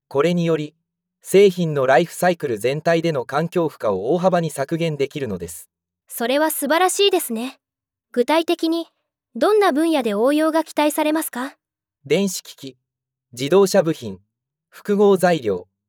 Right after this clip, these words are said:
Speaker 1: パッケージングなど、幅広い分野での応用が期待されます。例えば、スマートフォンや電気自動車のバッテリーなど、部品の修理やリサイクルが難しい製品に応用できれば、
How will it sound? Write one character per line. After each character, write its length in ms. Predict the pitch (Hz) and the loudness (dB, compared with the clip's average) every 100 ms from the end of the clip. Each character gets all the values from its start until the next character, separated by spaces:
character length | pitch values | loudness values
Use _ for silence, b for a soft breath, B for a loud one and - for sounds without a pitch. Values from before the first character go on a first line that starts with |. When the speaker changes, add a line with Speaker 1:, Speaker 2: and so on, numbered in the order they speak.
| _ _ - | _ _ -2
Speaker 1:
パ 80 | |
ッ 60 | 127 - | -2 0
ケ 180 | 175 | -2
ー 20 | 170 | 0
ジ 160 | 165 | -2
ン 80 | 165 | -2
グ 100 | 143 | -2
な 140 | 135 | -2
ど、 160 | 120 98 _ _ _ _ _ | -2 -6 _ _ _ _ _
幅 240 | 135 151 | 2 4
広 280 | 190 208 214 | 4 6 4
い 40 | 185 | 4
分 240 | 160 170 | -2 0
野 100 | 139 | 0
で 120 | 117 | 0
の 240 | 95 98 127 | -2 -2 -2
応 80 | |
用 160 | 143 143 | 0 0
が 160 | 131 120 | -2 -8
期 100 | - | -4
待 160 | 117 | -4
さ 160 | 107 104 | -2 -6
れ 80 | 101 | -6
ま 120 | 92 | -8
す。 200 | - - _ _ _ _ | -12 -20 _ _ _ _
例 320 | 147 156 196 | -4 2 2
え 40 | 165 | 2
ば、 220 | 113 95 _ _ _ _ | -2 -4 _ _ _ _
ス 200 | - 151 | -6 0
マ 180 | 180 214 | 2 4
ー 40 | |
ト 100 | 214 | 4
フ 120 | 202 | 2
ォ 40 | 196 | 0
ン 40 | |
や 160 | 139 101 | 0 -2
電 240 | 107 175 | 0 0
気 80 | 185 | 0
自 160 | 185 180 | -2 2
動 160 | 190 | 2
車 160 | 170 135 | 2 -2
の 80 | 98 | -4
バ 140 | 95 | -6
ッ 20 | |
テ 160 | 101 135 | -4 -4
リ 160 | 139 135 | -4 -4
ー 40 | |
な 120 | 123 | -4
ど、 160 | 101 95 _ _ _ _ _ | -4 -6 _ _ _ _ _
部 140 | 120 143 | -4 -2
品 240 | 185 196 | 0 0
の 100 | 196 | 0
修 240 | 180 190 180 | 0 0 0
理 120 | 135 | 2
や 120 | 104 | 0
リ 140 | 113 | 0
サ 160 | 131 196 | -2 0
イ 80 | 185 | 0
ク 100 | 156 | -2
ル 80 | 131 | -4
が 140 | 110 | -2
難 340 | 104 127 190 | -4 -4 -2
し 200 | 180 190 | -2 -4
い 20 | 170 | -4
製 240 | 143 143 | 0 -2
品 240 | - 120 | -2 -8
に 100 | 110 | -6
応 240 | 104 127 156 | -2 -2 0
用 180 | 156 147 | 0 0
で 120 | 139 | -2
き 100 | 143 | -2
れ 100 | 120 | -4
ば、 200 | 90 | -4